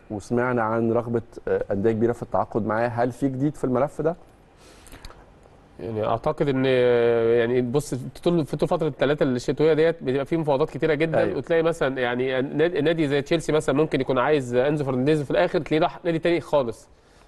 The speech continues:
Speaker 2: فموضوع حسم الصفقه ديت اعتقد ان ممكن ما بيتحسمش حتى غير بناء عن،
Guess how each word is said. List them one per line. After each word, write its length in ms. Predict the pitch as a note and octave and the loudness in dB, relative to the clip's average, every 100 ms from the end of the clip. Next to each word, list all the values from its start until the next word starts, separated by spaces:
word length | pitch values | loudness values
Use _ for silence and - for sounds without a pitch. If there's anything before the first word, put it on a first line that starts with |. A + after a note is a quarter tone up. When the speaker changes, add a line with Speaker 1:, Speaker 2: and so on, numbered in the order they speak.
| _ | _
Speaker 2:
فموضوع 600 | D3 D3 C#3 C3+ C#3 F3+ | 2 4 4 2 2 2
حسم 260 | F3+ F#3+ F#3 D#3 | 0 -2 -4 -6
الصفقه 360 | - F3 - | -4 -4 0
ديت 400 | D3 E3+ D3+ - | 2 2 2 0
اعتقد 500 | C3 B2+ A#2+ F3 E3 | 0 2 2 -2 -2
ان 160 | C3+ B2+ | -2 0
ممكن 240 | C3 - C#3 | 0 0 -2
ما 60 | |
بيتحسمش 440 | A#2 B2 D#3+ D#3 C3 | -2 -4 -4 -4 -2
حتى 260 | D3 - | -4 -2
غير 160 | C3+ B2 C3 - - | 0 0 -4 -14 -6
بناء 360 | B2 D#3 E3+ | 0 2 2
عن، 240 | C#3 B2+ | 2 0